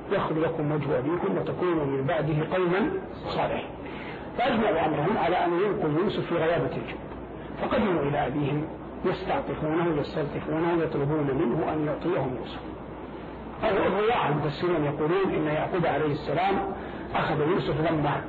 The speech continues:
شمه، قبله، دعا له، وهم يظهرون الإكرام ليوسف أمام من؟ أمام أبيه. فما أن غابوا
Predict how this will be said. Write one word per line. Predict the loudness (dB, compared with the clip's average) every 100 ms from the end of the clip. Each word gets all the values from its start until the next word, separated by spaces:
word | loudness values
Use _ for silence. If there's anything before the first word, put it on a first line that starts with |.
| -4 -2
شمه، | 0 2 0 -4 -8 -10 -10 -10 -10 -10 -10 -4
قبله، | 0 2 4 4 2 2 2
دعا | 2 0
له، | -2 -4 -8 -10 -10 -12 -12 -12 -10 -10 -10 -10 -10 -4 0
وهم | 2 2 2 0 -2 -4 -2
يظهرون | 0 2 2 2 2
الإكرام | 2 0 -2 0 2 2 2 0 0
ليوسف | 2 2 2 0 -2 -2
أمام | 0 2 2
من؟ | 2 0 -2 -6 -10 -8 -6 -6 -6 -2
أمام | 0 2 2
أبيه. | 0 -2 -6 -10 -12 -12 -12 -12 -10 -10 -10 -10 -12 -10 -6 0
فما | 2 4 4
أن | 4
غابوا | 4 4 4 2 2